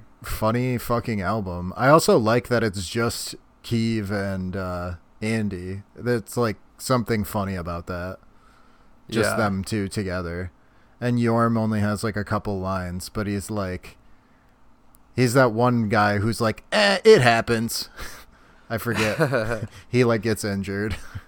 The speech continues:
Speaker 2: Yeah, something like that.
Speaker 1: Uh, but yeah, I've been listening to Lonely Island a bunch lately, so
Speaker 2: Yeah, me
Speaker 1: uh,
Speaker 2: too. I told you that. I don't
Speaker 1: Yeah.
Speaker 2: know if that's what sparked
Speaker 1: No,
Speaker 2: it,
Speaker 1: no,
Speaker 2: maybe.
Speaker 1: it wasn't. It was literally, like, I s-,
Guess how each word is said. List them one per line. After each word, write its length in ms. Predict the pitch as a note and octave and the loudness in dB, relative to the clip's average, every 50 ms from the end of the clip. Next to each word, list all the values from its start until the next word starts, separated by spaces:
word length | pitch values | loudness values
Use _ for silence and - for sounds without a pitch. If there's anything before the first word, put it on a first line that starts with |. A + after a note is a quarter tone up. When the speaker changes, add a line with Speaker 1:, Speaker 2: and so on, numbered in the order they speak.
| - - - - - - - - - - - - - - | -20 -20 -20 -18 -18 -16 -16 -16 -18 -18 -20 -20 -16 -8
Speaker 2:
Yeah, 380 | A2+ A2+ A2 G#2+ G#2 - A#2 A2+ - - - - - - - | -6 -4 -4 -4 -6 -8 -12 -12 -12 -14 -16 -16 -18 -20 -18
something 340 | - - A#2 A2 A2 A#2 G#2 | -12 -10 -10 -10 -10 -10 -10
like 200 | G2+ G#2 G2 - | -10 -12 -12 -12
that. 260 | G#2 G2+ G#2 - - - - - - _ - - | -14 -12 -12 -14 -14 -16 -20 -20 -20 _ -12 -4
Speaker 1:
Uh, 460 | C3+ B2+ B2 A#2+ A#2 A2+ G#2+ G#2 G2+ | 0 2 2 2 2 2 0 0 -2
but 180 | F#2+ A2+ A2+ - | -2 -4 -4 -2
yeah, 380 | B2 A#2+ A#2 A2 G2+ G2 F#2+ - - | -2 0 0 0 0 -2 -4 -4 0
I've 160 | G3 - A#2 | 0 2 4
been 160 | C#3 D3 D3 | 4 2 4
listening 320 | C#3+ C#3+ - - D3 C3+ | 2 0 0 -2 -2 -2
to 60 | B2 A#2 | 0 0
Lonely 300 | A2+ A2+ A2+ A2+ A2+ A2 | 0 0 0 0 0 0
Island 280 | G#2+ A2 A2 G#2+ G#2 | 0 0 0 0 0
a 40 | F#2+ | -2
bunch 360 | D#2+ A#2 A#2+ B2+ C3 - - | 0 0 0 2 0 0 -2
lately, 440 | G2+ F#2 F#2 F2+ F2+ F#2 F#2+ F#2+ G2 F#2+ | -4 -4 -4 -4 -6 -6 -6 -6 -6 -6
so 480 | - - A#2 A2 G2+ G2 F#2+ F#2 F2+ - - - - - - - - - - | -4 -4 -2 -2 -2 -2 -2 -4 -6 -10 -16 -20 -20 -20 -20 -20 -20 -18 -8
Speaker 2:
Yeah, 280 | - A2 A2+ A2+ A2 G#2 | -4 0 0 2 2 2
me 100 | G2 F#2+ | 0 0
Speaker 1:
uh, 80 | F#2 F#2 | 0 0
Speaker 2:
too. 220 | C3+ B2 A2+ G#2+ | 0 0 0 0
I 80 | G#2+ A2+ | 0 -2
told 280 | A2+ - C3+ B2 B2 A2+ | -2 -2 -4 -4 -2 -4
you 140 | G#2+ G#2 | -6 -6
that. 320 | G2+ G#2 G#2 G#2+ G#2+ A2+ - - - - - - - - _ _ _ _ - - | -8 -8 -10 -8 -8 -10 -10 -12 -20 -20 -20 -20 -20 -20 _ _ _ _ -10 -4
I 40 | G#2 | 2
don't 80 | A#2+ | 4
Speaker 1:
Yeah. 120 | C#3+ D3+ C#3+ | 6 6 6
Speaker 2:
know 60 | A#2 F#2+ | 6 4
if 80 | E2+ - | 2 -2
that's 240 | A2 A2 - - A#2 | -6 -8 -6 -8 -8
what 120 | G#2+ - | -8 -8
sparked 300 | - - - - A2 C3 | -8 -10 -6 -2 2 6
Speaker 1:
No, 120 | D3 E3 | 6 6
Speaker 2:
it, 180 | F#3 G#2+ G#2 G#2+ | 6 4 0 -2
Speaker 1:
no, 260 | - B2 C3 D3 E3 D#3 | 2 4 8 10 10 10
Speaker 2:
maybe. 80 | C3+ A#2 | 8 8
Speaker 1:
it 60 | G#2+ | 6
wasn't. 460 | A#2 B2+ C#3+ C#3+ C3+ C3+ A2 G2+ - | 4 4 4 4 4 2 0 0 0
It 60 | A#2+ | 0
was 160 | A#2+ B2 G2 | 0 0 0
literally, 480 | G#2+ A2 A#2+ B2+ C3 C#3 C#3 C#3 C3+ B2+ | 0 2 2 4 6 6 6 6 6 6
like, 260 | A#2+ A#2+ A#2+ A#2 - - | 6 4 4 4 2 0
I 180 | - A2 A#2 B2 | 0 0 2 2
s-, 280 | A#2+ - - - - - | 2 2 0 -2 -4 -6